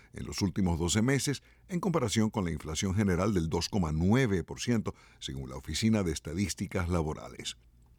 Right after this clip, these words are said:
Dos trabajadores fallecieron y otro resultó herido en una explosión el martes en una instalación de mantenimiento de Delta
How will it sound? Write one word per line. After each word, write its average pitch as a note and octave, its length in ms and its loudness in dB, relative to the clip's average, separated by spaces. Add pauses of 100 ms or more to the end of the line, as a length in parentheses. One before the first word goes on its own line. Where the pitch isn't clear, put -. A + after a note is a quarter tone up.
(480)
Dos A#2 440 4
trabajadores G#2+ 800 4
fallecieron G#2+ 720 2
y G#2+ 100 4
otro A2 380 2
resultó G2+ 460 0
herido A2 320 4
en F#2 100 4
una G2+ 140 2
explosión F#2 800 2
el D#2+ 160 2
martes G#2+ 580 0 (340)
en D2 140 -8
una F#2+ 160 0
instalación G2 540 2
de G2+ 60 6
mantenimiento G2 720 4
de F2+ 200 2
Delta A2 500 2